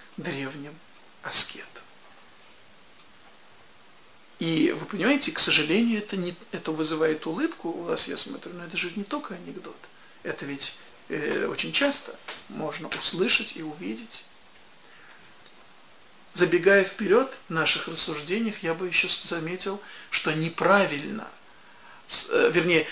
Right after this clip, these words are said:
внешне скопированный опыт, эм, ветхозаветно-, э, не ветхозаветных, а древне-, др-, древнего церковного аскетического делания может привести, да и тогда в те века приводил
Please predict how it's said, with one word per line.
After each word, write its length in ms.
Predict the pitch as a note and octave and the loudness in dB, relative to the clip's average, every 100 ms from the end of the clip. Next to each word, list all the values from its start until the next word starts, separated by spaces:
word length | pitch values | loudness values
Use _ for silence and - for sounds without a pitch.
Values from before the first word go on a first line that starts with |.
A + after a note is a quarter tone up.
| - | -2
внешне 580 | D#3+ G#3 A#3 G3+ - D3+ | 8 12 12 12 8 8
скопированный 880 | - - E3+ G#3 G#3 D#3 D3 D3+ D#3 - | 4 4 2 2 4 4 0 -6 -4 4
опыт, 560 | F3 D#3+ D#3+ - - - - - - - | 4 4 -6 -8 -14 -16 -20 -20 -20 -16
эм, 420 | - D#3 D3+ - - | -8 -6 -4 -6 -8
ветхозаветно-, 1040 | D#3+ E3 D#3 D#3 D#3 D#3 D3+ C#3 D#3+ D#3 | 2 2 2 0 2 0 0 -8 -10 -8
э, 140 | - D#3+ | -2 0
не 100 | E3 | 2
ветхозаветных, 500 | D#3+ - E3+ F#3+ - | 0 0 2 0 0
а 60 | D3 | -4
древне-, 420 | C#3 D#3+ D#3 E3+ | 2 2 2 -2
др-, 200 | - D#3 | -4 -6
древнего 600 | D#3 E3+ D#3+ D3 - - - | 2 4 4 4 -6 -8 -2
церковного 800 | - D#3 - D#3 D#3+ D#3+ - - - - - | -2 0 0 0 0 -4 -6 -6 -12 -14 -2
аскетического 840 | D3 - D#3+ D#3+ D#3 - - D#3+ | 2 2 2 2 4 4 2 -4
делания 680 | D#3 F#3+ C#4 G3 D#3 C3+ C3+ - - - | -2 0 0 -2 -6 -10 -14 -16 -16 -2
может 400 | E3+ E3 C#3+ - | 4 4 2 -4
привести, 680 | - D#3 D#3+ - - A3 D4 | -8 -6 -2 -2 0 0 2
да 120 | E4 | 2
и 120 | E4+ | 2
тогда 500 | - - E3 D#3+ D3+ | 4 2 4 -2 -2
в 80 | - | -2
те 180 | - D3 | 0 0
века 340 | D#3+ - D#3 | -2 -8 -10
приводил 600 | C#3+ D#3+ D#3 D3+ A3+ C4+ | -8 -8 -6 -6 -4 -4